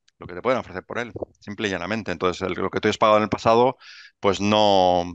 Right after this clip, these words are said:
eh, es irrelevante. O sea, es, es, es as-, eso es así, ¿no? Pero no solamente con los pisos, sino con otra, otro, otros bienes que podamos vender y comprar. Yo creo que hay un elemento importante, es que se produjo en España, siempre se ha, siempre se ha invertido mucho en el tema del inmobiliario, ¿no? Siempre, en el libro comento que es una especie de nuestra hucha, ¿no? Nuestra,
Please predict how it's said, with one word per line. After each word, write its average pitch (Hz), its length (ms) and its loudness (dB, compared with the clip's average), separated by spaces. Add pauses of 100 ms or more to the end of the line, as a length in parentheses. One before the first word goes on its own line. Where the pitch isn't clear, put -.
(200)
eh, 90 300 -4
es 104 100 -2
irrelevante. 101 580 0
O 85 60 -10
sea, 90 380 -2
es, 87 160 -4 (280)
es, 87 120 -8
es 101 140 0
as-, - 240 0
eso 104 140 -2
es 117 60 2
así, 92 300 2
¿no? 113 160 2
Pero 98 160 0
no 104 80 2
solamente 104 340 2
con 90 100 0
los 90 120 -4
pisos, 107 180 -2
sino 90 140 -2
con 90 120 0
otra, 92 260 0
otro, 92 360 -4
otros 98 300 -2
bienes 95 260 0
que - 80 -6
podamos 90 300 -4
vender 90 300 -4
y 98 40 -6
comprar. - 380 -10 (920)
Yo 110 120 2
creo 131 100 4
que 143 60 4
hay 139 80 4
un 131 100 4
elemento 117 380 2
importante, 110 720 -2
es - 180 -6 (300)
que 101 60 -10
se 95 100 -4
produjo 107 360 2
en 98 60 2
España, 120 240 -4
siempre 113 220 -6
se 107 120 -4
ha, 104 100 -2
siempre 104 260 -8
se 107 60 -10
ha - 20 -6
invertido 101 320 -4
mucho 101 240 -6
en 101 60 -4
el 87 160 -8
tema 95 140 -6
del 87 80 -8
inmobiliario, 85 580 -10
¿no? 101 180 -8
Siempre, 87 440 -12
en 90 120 -14
el 87 280 -14
libro 98 240 -6
comento 95 260 -6
que 104 60 -6
es - 100 -12
una 98 100 -8
especie - 240 -10
de 98 60 -6
nuestra 92 340 -6
hucha, 98 380 -4
¿no? 113 160 -8
Nuestra, 92 400 -8